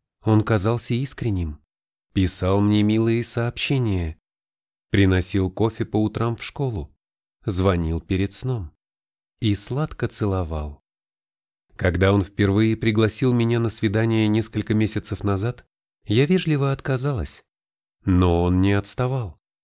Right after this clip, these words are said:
Каждый день в течение нескольких недель он появлялся у моего шкафчика или велосипеда,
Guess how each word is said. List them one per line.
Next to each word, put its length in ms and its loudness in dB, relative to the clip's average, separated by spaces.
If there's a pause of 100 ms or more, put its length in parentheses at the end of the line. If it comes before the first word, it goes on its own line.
(520)
Каждый 480 2
день 260 0
в 80 -14
течение 560 0
нескольких 600 -2
недель 340 2
он 140 0
появлялся 680 0
у 80 4
моего 380 2
шкафчика 640 -4 (220)
или 280 2
велосипеда, 840 -2